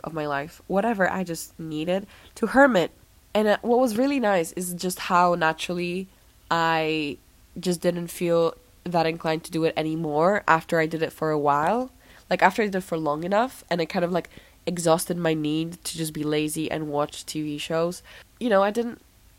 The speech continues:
want to do it anymore. I just felt okay, um, and I just, like, felt like changing up my attention and just doing something different. And it was such a nice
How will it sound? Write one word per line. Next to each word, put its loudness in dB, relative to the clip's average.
want -2
to -8
do 0
it -2
anymore. -4
I -2
just -8
felt 2
okay, -4
um, 0
and -2
I -2
just, -10
like, -4
felt -4
like -6
changing -10
up -6
my -4
attention -8
and -10
just -10
doing -6
something -8
different. -10
And 2
it 0
was -2
such -2
a 0
nice 0